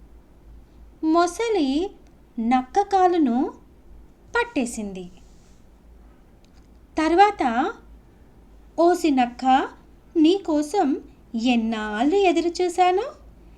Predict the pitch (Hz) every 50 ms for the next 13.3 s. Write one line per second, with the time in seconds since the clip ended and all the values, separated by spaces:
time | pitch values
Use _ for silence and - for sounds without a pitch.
0 | - - - - 294 330 320 311 294 262 233 226 214 208 233 277 381 403 392 359
1 | 339 311 294 - 262 240 208 196 196 180 165 - - _ _ _ - - _ -
2 | - - - _ _ - 254 269 285 277 370 392 427 466 453 427 339 254 277 285
3 | 294 277 247 - - - - - - - - 233 240 262 269 262 262 269 254 247
4 | 254 277 311 294 330 381 403 392 381 381 370 392 381 339 277 254 247 262 269 269
5 | 254 202 180 - - - - - - 302 285 254 226 196 180 190 185 180 - -
6 | - - - - - - - - - - - - - - - - - - _ -
7 | - - - - - - - - - - - - - - - - 302 302 311 320
8 | 330 339 339 - - 427 392 285 262 339 453 - - - - - - - - -
9 | - 330 269 262 277 294 330 359 - - - - 349 359 359 359 - - 349 339
10 | - 277 214 196 196 208 254 370 480 - - - - _ - - - - - -
11 | - - - - - - - - - - 294 302 330 349 339 - 320 277 247 247
12 | 240 247 302 427 - - - - - - - - 226 226 233 233 262 320 311 381
13 | 359 359 349 311 269 247